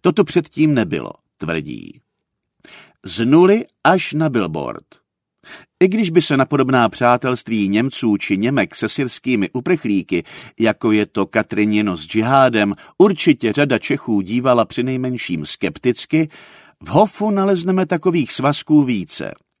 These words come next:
A jsou jedním z důvodů, proč tu integrace první vlny příchozích z podzimu dva tisíce patnáct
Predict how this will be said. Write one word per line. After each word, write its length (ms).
A 40
jsou 200
jedním 320
z 80
důvodů, 800
proč 340
tu 260
integrace 760
první 380
vlny 260
příchozích 800
z 100
podzimu 400
dva 160
tisíce 440
patnáct 640